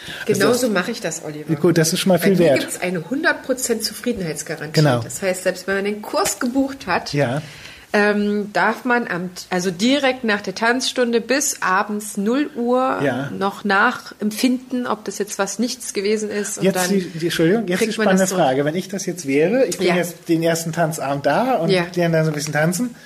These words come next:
Speaker 1: was machst du denn da mit mir? Suchst du mit mir das Gespräch oder denkst du, „Na, mal gucken, ob der Oliver auf mich
Speaker 2: Also
Speaker 1: zukommt oder nicht?“
Speaker 2: immer frage ich hinterher, wie es gewesen ist. Aber
Speaker 1: Okay, schön.
Speaker 2: es kann trotzdem sein, dass, ähm,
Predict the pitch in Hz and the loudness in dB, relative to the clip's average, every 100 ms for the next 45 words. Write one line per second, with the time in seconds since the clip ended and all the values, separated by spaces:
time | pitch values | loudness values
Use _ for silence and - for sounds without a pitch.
0 | - - - 175 180 185 156 123 120 113 | -20 -20 -6 -4 -2 -2 0 0 0 -2
1 | 113 120 185 190 - _ _ _ - 175 | -4 -2 -2 -2 -12 _ _ _ -6 -6
2 | 170 170 165 151 151 - - 165 262 262 | -2 -4 0 0 0 -6 -4 0 0 0
3 | 220 196 190 190 208 175 156 160 - - | 2 2 2 0 0 0 -2 -8 -10 -2
4 | 127 143 139 127 196 196 190 180 - 131 | 0 2 2 2 2 4 4 2 2 2
5 | 269 320 349 320 247 220 208 214 190 196 | 4 6 4 2 2 2 2 0 0 0
6 | 180 175 175 170 165 170 156 151 175 165 | -2 -2 -4 -2 0 0 -2 -2 0 2
7 | 170 170 151 - 214 208 254 254 - 269 | 2 2 0 -2 -4 -2 -4 -4 -4 -2
8 | 262 240 190 185 190 202 190 175 170 - | -2 -2 2 2 2 -2 -2 -2 -2 -4
9 | - - 170 165 165 156 - | -4 -6 -4 -4 -4 -8 -10